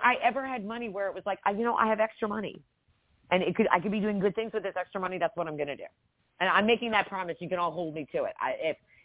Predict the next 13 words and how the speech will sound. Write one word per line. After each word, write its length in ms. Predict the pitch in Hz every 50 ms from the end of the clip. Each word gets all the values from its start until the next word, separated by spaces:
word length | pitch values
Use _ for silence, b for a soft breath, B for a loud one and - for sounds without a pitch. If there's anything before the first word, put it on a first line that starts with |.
| b _ -
if, 140 | - 165 - - -
if 160 | 175 180 170 - -
I 260 | - 170 185 208 190 -
somehow, 420 | - 214 208 202 196 190 190 190 180
something 280 | - 202 196 208 202 185
takes 240 | - 190 185 160 - -
off 180 | 175 180 185 190
and 80 | 170
a 40 | 147
production 420 | - 165 160 175 170 - - 180 165
company 340 | 180 175 165 - 170 170
buys 260 | 160 160 160 165 165 135
this 180 | 160 170 156